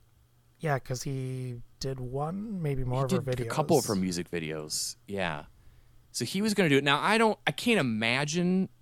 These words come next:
Speaker 2: at that point the idea was it to be a documentary. I'm sure it would have just been a concert footage, like, a concert film at that point. I just
Speaker 1: Uh,
Speaker 2: can't imagine Fincher. <laughs>
Speaker 1: Has he ever,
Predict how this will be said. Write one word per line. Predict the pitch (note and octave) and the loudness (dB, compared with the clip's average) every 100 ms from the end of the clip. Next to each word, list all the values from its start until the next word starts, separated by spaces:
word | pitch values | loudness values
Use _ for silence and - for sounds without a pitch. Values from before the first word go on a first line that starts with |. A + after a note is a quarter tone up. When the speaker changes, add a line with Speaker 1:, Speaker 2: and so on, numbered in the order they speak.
| - | 2
Speaker 2:
at | C3 - | 2 4
that | B2+ B2 | 0 2
point | D3+ B2+ | 0 2
the | B2 | 0
idea | A2 G#2+ A2 | -2 -4 -10
was | G#2 G2 | -10 -16
it | G2 | -20
to | G2+ | -14
be | F#2+ | -12
a | |
documentary. | D#2+ E2+ E2 D#2+ F2 - D3 D#3+ | -10 -10 -10 -10 -10 -8 -4 -4
I'm | G2+ | -4
sure | - A2+ | -2 -2
it | G2 | -2
would | F#2 | -6
have | |
just | F2+ F2+ - | -8 -12 -10
been | E2+ | -10
a | E2 | -8
concert | - D2+ - - | -10 -10 -12 -18
footage, | C2 C#2 - - - - | -18 -20 -20 -20 -12 -4
like, | G2 | -2
a | |
concert | - G2 E2 D2 | -2 -4 -4 -10
film | - D2+ | -12 -12
at | D2 | -10
that | D2 - | -14 -16
point. | - - - _ _ _ _ _ _ _ _ _ _ _ _ _ - - | -18 -20 -20 _ _ _ _ _ _ _ _ _ _ _ _ _ -12 0
I | D3+ | 4
just | F3+ - | 4 4
Speaker 1:
Uh, | - | 2
Speaker 2:
can't | D3+ | 4
imagine | A#2+ A2 G#2+ G2 | 6 4 2 0
Fincher. | F#2+ G#2+ G2 - F2 D#2+ - - - - | -2 -2 0 -2 -2 -4 -12 -20 -18 -2
<laughs> | - - - - - - - | 0 0 -2 -18 -18 -20 -6
Speaker 1:
Has | - D#3 | 0 4
he | F#3 | 4
ever, | G3+ G3 | 6 4